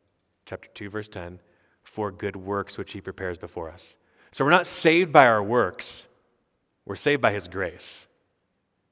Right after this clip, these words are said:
But then he says, "Now that you're mine, I've got a path for you.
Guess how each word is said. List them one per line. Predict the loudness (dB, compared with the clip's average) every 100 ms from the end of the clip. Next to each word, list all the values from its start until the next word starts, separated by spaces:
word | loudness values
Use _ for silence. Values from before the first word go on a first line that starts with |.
| _ _ _ _
But | -12 -4
then | -4 -4
he | -8
says, | -10 -10 -10
"Now | -6 -4 -2 -2
that | -4 -8 -8
you're | -6 -6
mine, | -6 -10 -10 -18 -20 _ _ _ _ _ _ _ _ _
I've | -16 -6
got | -4 -4
a |
path | -10 -8 -6 -6 -8
for | -18
you. | -18 -18